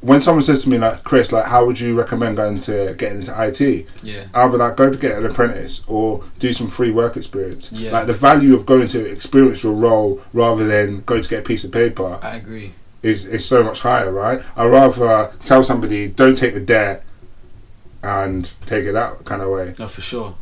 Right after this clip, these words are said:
Speaker 2: Even, um, my youngest brother is, he,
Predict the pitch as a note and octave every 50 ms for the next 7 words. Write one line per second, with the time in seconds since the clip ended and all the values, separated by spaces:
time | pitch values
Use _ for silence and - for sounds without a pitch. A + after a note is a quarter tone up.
0 | - - A2+ A#2+ A#2+ A#2 A#2+ A#2 A#2 A2+ A2 A2 G#2+ G2+ F#2+ - - - - -
1 | - - - A2+ A2+ A2 A2 A2 A2 A2 A2 G2+ - - - A#2 G#2 G2 G#2 G#2
2 | G2+ G2 F#2 F#2 F#2 - - - - A2+ A2 G#2+ A2 G#2+ G#2+ G#2